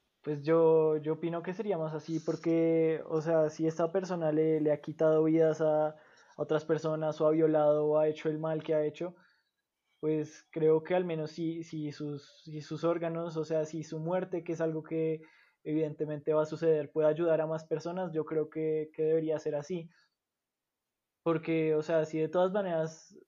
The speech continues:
es una persona que, que, que va a morir, no creo que, que influya mucho la manera en que, en la manera en que eso pase. Entonces, en eso sí sería más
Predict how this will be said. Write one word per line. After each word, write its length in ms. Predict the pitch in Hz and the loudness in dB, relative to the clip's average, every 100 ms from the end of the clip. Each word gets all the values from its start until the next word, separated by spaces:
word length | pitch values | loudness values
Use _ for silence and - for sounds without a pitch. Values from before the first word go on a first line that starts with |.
| _ - | _ -10
es 180 | 160 | -8
una 160 | 165 156 | -4 -4
persona 320 | 165 160 151 | -4 -6 -6
que, 280 | 156 160 151 156 | -4 -4 -6 -6
que, 340 | 151 143 143 | -6 -6 -8
que 120 | - | -4
va 100 | 143 | -4
a 20 | 156 | -2
morir, 380 | 160 160 180 180 _ _ _ _ _ _ - | -4 -4 -4 -8 _ _ _ _ _ _ -8
no 180 | 147 147 | -8 -4
creo 320 | 160 151 151 | 0 0 -2
que, 800 | 160 160 160 151 147 131 - - _ _ _ | -2 0 0 0 -4 -8 -16 -20 _ _ _
que 100 | 175 | -4
influya 440 | 190 185 196 185 185 | -4 -2 0 2 2
mucho 340 | 190 180 185 | 0 -4 -2
la 120 | 180 | -2
manera 340 | 175 175 165 156 | -2 -2 0 -2
en 100 | 151 | -2
que, 640 | 156 156 151 147 147 - _ 156 | -4 0 0 -2 -4 -10 _ -6
en 100 | 156 | -4
la 80 | |
manera 320 | 151 151 147 143 | -4 -4 -4 -6
en 100 | 147 | -4
que 100 | 151 | -6
eso 160 | 147 | -4
pase. 280 | 143 131 135 _ _ | -6 -8 -14 _ _
Entonces, 340 | 147 156 156 165 | -12 -8 -6 -6
en 160 | 165 | -6
eso 240 | 156 170 165 | -8 -8 -10
sí 180 | 143 | -10
sería 260 | 143 147 143 | -8 -8 -8
más 420 | 143 143 139 _ | -10 -14 -18 _